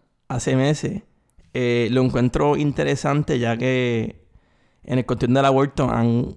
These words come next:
están ocurriendo muchos cambios en las leyes. En muchos países están ocurriendo muchas cosas diferentes. Y es algo bien dividido en cuestión de, de bandos pro, anti.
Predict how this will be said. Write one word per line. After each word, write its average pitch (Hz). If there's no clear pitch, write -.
están 117
ocurriendo 147
muchos 147
cambios 147
en 131
las 117
leyes. 117
En 123
muchos 139
países 135
están 131
ocurriendo 120
muchas 123
cosas 127
diferentes. 117
Y 123
es 123
algo 135
bien 147
dividido 135
en 113
cuestión 120
de, 120
de 110
bandos 113
pro, 127
anti. 123